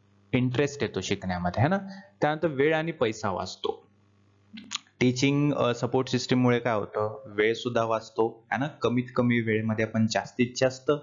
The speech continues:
शिकवण्याचा प्रयत्न करू शकतो, है ना? आणि त्यामुळे पैसा सुद्धा वाचतो, है ना? कॉस्ट सुद्धा कमी होतो.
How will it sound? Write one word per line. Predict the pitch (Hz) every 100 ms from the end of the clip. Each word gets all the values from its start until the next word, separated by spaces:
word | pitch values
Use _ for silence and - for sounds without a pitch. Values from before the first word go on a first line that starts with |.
| - - -
शिकवण्याचा | - 165 156 139 135
प्रयत्न | 120 113 - 110
करू | 110 110
शकतो, | 110 107 - 113 - _ - -
है |
ना? | 117 175 - -
आणि | 117 123
त्यामुळे | 135 143 156 190 - _ _ _
पैसा | 151 143 139
सुद्धा | 123 107 95
वाचतो, | 90 92 - - - 117
है |
ना? | 151
कॉस्ट | 180 - 117 117 -
सुद्धा | 113 107
कमी | - 95 90
होतो. | 92 - 107